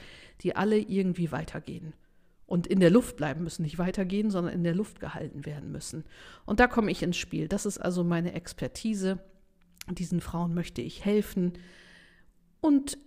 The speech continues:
das ist der Weg, den Hein Home Edit geht. Natürlich wird es den Podcast weitergeben, jeden Freitag, achtzehn Uhr, treffen wir uns hier, wo auch immer ihr mich hört, Spotify oder wo auch immer.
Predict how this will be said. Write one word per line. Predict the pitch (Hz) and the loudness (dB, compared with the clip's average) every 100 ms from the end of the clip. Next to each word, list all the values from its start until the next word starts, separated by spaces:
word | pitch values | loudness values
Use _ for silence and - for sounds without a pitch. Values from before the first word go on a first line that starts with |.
| - - | -6 -2
das | 180 - | -2 -2
ist | 190 | -4
der | 233 185 | -2 -2
Weg, | 175 - | -4 -4
den | 180 220 214 | -4 -2 -2
Hein | 180 175 165 | -2 0 2
Home | 160 - | 0 0
Edit | 190 196 - | -2 -2 -4
geht. | 147 - - - | -6 -6 -14 -6
Natürlich | 175 180 180 202 208 330 - | 0 0 4 4 4 2 -4
wird | 180 | -4
es | 170 | -2
den | - 165 | -2 -2
Podcast | - 175 - 160 160 - | -2 -4 -6 -8 -6 -2
weitergeben, | 180 175 170 165 156 165 247 330 - | -2 0 -4 -4 -6 -4 -4 -6 -8
jeden | 175 175 160 | -2 0 0
Freitag, | - 156 143 226 233 - | -2 -4 -2 -2 -2 -2
achtzehn | 185 - - 170 180 | -4 -4 -6 -6 -4
Uhr, | 170 190 226 | -2 -2 -2
treffen | - 175 180 | -4 -4 -4
wir | 185 | -4
uns | 190 | -6
hier, | - 202 247 311 - | -4 -2 -2 -4 -6
wo | |
auch | - 160 | -8 -6
immer | 175 175 | -4 -2
ihr | 175 | -2
mich | 170 - | -4 -4
hört, | 165 208 - | -4 -4 -8
Spotify | - - 170 - 165 160 | -10 -10 -10 -8 -6 -6
oder | 151 151 | -8 -8
wo | 151 | -8
auch | - - | -10 -8
immer. | 170 190 | -4 -4